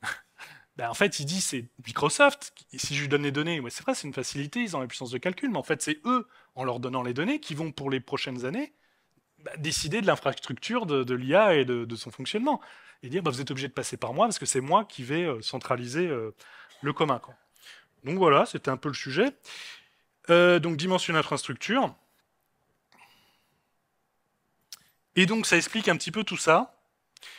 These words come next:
Et donc l'idée, c'est pour être proche du réel, pour définir et être en capacité de réfléchir à ce contexte de l'infrastructure et des contextes sociaux dans lesquels on est, pourquoi on développe une application ou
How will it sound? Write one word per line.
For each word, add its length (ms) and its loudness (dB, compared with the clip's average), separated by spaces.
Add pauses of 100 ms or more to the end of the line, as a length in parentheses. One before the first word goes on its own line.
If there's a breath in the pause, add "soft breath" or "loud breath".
(140 loud breath)
Et 100 0
donc 240 0
l'idée, 380 4 (800 loud breath)
c'est 480 4 (160)
pour 160 4
être 100 2
proche 240 2
du 100 0
réel, 320 6 (2500 loud breath)
pour 140 0
définir 520 2
et 80 6
être 160 6
en 60 -4
capacité 840 2 (200)
de 100 -6
réfléchir 560 4
à 60 8
ce 100 -2
contexte 400 -2
de 60 0
l'infrastructure 920 -2
et 100 -8
des 160 2
contextes 540 -2
sociaux 380 -4
dans 100 -2
lesquels 300 0
on 120 -4
est, 120 -4
pourquoi 360 -6
on 40 -2
développe 340 -2
une 80 -8
application 680 -6
ou 280 -10